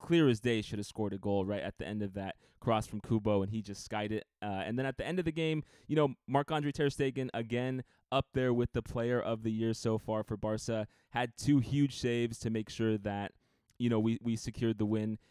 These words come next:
Uh, we were playing against ten men due to the red card and the awful refereeing of Gil Manzano throughout the game. But Ter Stegen, it should be said, was a little bit responsible for one of those opportunities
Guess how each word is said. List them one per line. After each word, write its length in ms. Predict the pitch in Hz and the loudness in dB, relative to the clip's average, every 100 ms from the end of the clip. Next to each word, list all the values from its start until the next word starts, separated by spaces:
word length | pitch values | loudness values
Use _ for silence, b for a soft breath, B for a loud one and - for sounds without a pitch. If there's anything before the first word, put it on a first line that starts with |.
| b | b
Uh, 140 | 101 110 | -2 2
we 120 | 120 | 6
were 160 | 131 | 6
playing 240 | 131 139 127 | 4 -2 -2
against 260 | 123 - | -4 -4
ten 240 | 139 123 101 | -4 -4 -2
men 260 | 120 123 | -4 -2
due 160 | 117 120 | -2 -4
to 140 | 123 | 0
the 100 | 113 | 0
red 240 | 107 113 110 | 2 0 0
card 320 | 120 113 110 | -2 0 0
and 140 | 95 | -2
the 40 | 101 | -4
awful 380 | 98 110 - 110 | -4 -6 -2 0
refereeing 540 | 107 107 113 107 101 | 0 -2 -2 -2 -4
of 260 | 101 101 107 | -4 -6 -2
Gil 160 | 107 | -2
Manzano 560 | 107 104 104 101 104 98 | 0 -2 -2 -2 -2 -2
throughout 280 | 107 98 104 | -2 -4 -6
the 60 | |
game. 380 | 101 123 156 175 b b b | -4 -4 -4 -6 b b b
But 260 | 147 156 - - b b b b b | 4 4 2 -10 b b b b b
Ter 180 | - 190 | 4 4
Stegen, 360 | - 214 202 190 | 6 4 6 2
it 140 | 165 | 2
should 180 | - 185 | 2 4
be 100 | 185 | 4
said, 300 | - 180 160 | 2 0 4
was 180 | 165 165 | 2 2
a 40 | |
little 180 | 175 160 | 0 0
bit 100 | 165 | 0
responsible 540 | 156 - 160 147 160 | -2 -2 -4 -2 -4
for 120 | - | 0
one 120 | 156 151 | -2 0
of 20 | |
those 140 | 147 | 0
opportunities 640 | 151 147 - 156 151 151 | -2 -4 -4 -4 0 -2